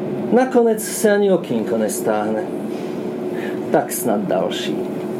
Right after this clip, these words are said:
Hlavou mi bleskne, jaká tíseň vede sem. Klišé sentimentu, který tone v bezstarostnosti vřavy pod balkonem. Kdo tady stojí o morální závěry?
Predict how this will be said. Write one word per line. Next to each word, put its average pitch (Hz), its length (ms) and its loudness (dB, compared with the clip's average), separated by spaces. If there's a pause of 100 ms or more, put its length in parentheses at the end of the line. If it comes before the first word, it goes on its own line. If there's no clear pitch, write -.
(640)
Hlavou 226 560 4
mi 185 120 4
bleskne, 202 680 2 (420)
jaká 226 500 2
tíseň 226 560 0 (120)
vede 131 220 0
sem. 123 320 -2 (1120)
Klišé 165 540 4
sentimentu, 160 880 4 (720)
který 190 400 4
tone 147 380 4
v - 80 -4
bezstarostnosti 156 1160 2
vřavy 123 380 2
pod 117 200 0
balkonem. 110 640 0 (1600)
Kdo 190 180 4
tady 240 260 2
stojí 135 600 4
o 120 100 4
morální 117 580 4
závěry? 110 560 2